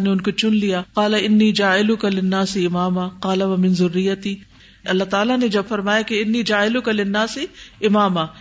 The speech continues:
کہ میں تجھے لوگوں کا امام بنانے والا ہوں، تو انہوں نے فوراً کیا چاہا کہ یہ امامت ان کی اولاد کو بھی ملے۔ تو اللہ تعالیٰ نے کیا فرمایا؟ "لا ينال عهد الظالمین"، میرا وعدہ ظالموں کے لیے نہیں۔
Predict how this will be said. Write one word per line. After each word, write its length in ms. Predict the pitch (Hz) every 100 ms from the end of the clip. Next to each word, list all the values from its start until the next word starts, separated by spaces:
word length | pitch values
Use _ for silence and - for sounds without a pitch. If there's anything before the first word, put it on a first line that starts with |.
| - -
کہ 80 | 220
میں 140 | 247
تجھے 260 | 247 240 233
لوگوں 300 | 226 233 254
کا 100 | 226
امام 300 | 208 214 240
بنانے 320 | 240 233 240
والا 260 | 233 233
ہوں، 60 | 269
تو 160 | 262 226
انہوں 160 | 254
نے 80 | 247
فوراً 340 | 247 247 302
کیا 200 | 302 277
چاہا 300 | 262 262 277 381 - - - - -
کہ 80 | 254
یہ 180 | 269 254
امامت 400 | 254 262 302 285
ان 80 |
کی 120 | 254 262
اولاد 300 | 208 190 190 190
کو 60 |
بھی 120 | 196
ملے۔ 240 | 180 170 165 - - - - - -
تو 100 | -
اللہ 160 | 202
تعالیٰ 260 | 202 208 214
نے 100 | 220
کیا 160 | 226 214
فرمایا؟ 380 | 208 196 208 254 - - _ - _ -
"لا 160 | 214 247
ينال 400 | 247 202 185 185
عهد 240 | 175 160
الظالمین"، 580 | 175 160 165 156 165 160 170 - - _ _ _ -
میرا 200 | 196 196
وعدہ 240 | 185 185 196
ظالموں 440 | 180 165 185 190
کے 120 | 190
لیے 160 | 180 170
نہیں۔ 160 | 165